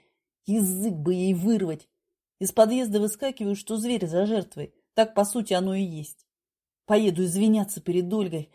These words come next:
Как же все хорошо складывалось. Чертов Никитос!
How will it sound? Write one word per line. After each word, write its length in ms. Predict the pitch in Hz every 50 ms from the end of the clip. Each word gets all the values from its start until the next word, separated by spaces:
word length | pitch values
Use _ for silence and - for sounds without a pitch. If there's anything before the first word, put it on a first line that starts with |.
| _ _ _ _
Как 140 | _ 190 185
же 120 | 190 202 190
все 300 | - - - - 208 196
хорошо 460 | - - 180 185 196 196 - - 196
складывалось. 840 | - - - 202 202 202 185 160 170 160 160 170 160 151 - - - -
Чертов 840 | - - - - - - - 185 175 156 - - _ 165 156 - -
Никитос! 960 | 175 175 170 - _ 196 190 190 _ _ _ - 226 202 185 170 160 - -